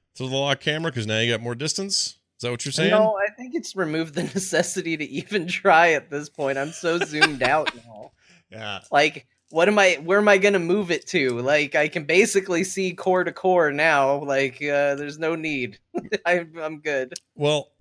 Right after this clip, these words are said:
Speaker 1: as someone who has fully embraced the no lock camera deal, and I can't go back now. In fact, when it locks accidentally 'cause I nick the L key or something, it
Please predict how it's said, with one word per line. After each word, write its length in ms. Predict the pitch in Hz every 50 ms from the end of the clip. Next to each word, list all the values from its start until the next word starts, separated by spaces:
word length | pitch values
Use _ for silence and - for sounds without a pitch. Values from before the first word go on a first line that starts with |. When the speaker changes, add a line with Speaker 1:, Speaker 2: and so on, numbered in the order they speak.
| - -
Speaker 1:
as 180 | 127 131 120
someone 280 | - - 175 180 180 165
who 100 | 156 151
has 140 | 143 127 -
fully 260 | - 147 135 127 127
embraced 420 | 120 110 117 117 113 110 107 -
the 100 | - 107
no 200 | 101 101 101 101
lock 280 | 98 98 98 95 87 -
camera 440 | - 104 98 95 95 90 87 90 90 -
deal, 380 | 95 95 92 87 87 90 87 - -
and 140 | 92 92 92
I 80 | 92
can't 400 | 90 - - - 113 101 92 87
go 80 | 85 82
back 320 | 80 90 85 80 - -
now. 220 | 87 82 80 80 78
In 60 | -
fact, 260 | - 101 90 87 -
when 100 | 95 92
it 60 | 85 82
locks 380 | 87 90 90 90 87 - -
accidentally 500 | 95 87 85 - 98 85 87 90 95 92
'cause 160 | 85 90 80
I 80 | 85 82
nick 300 | 82 87 87 87 - -
the 180 | - 92 85 - -
L 160 | 92 85 87
key 200 | - - 98 92
or 100 | 90 90
something, 440 | - 101 101 95 - 104 101 101 98 _ _ _ _ _ _ _ _ _ _ _ _ _ _
it 320 | - 202 101 - - -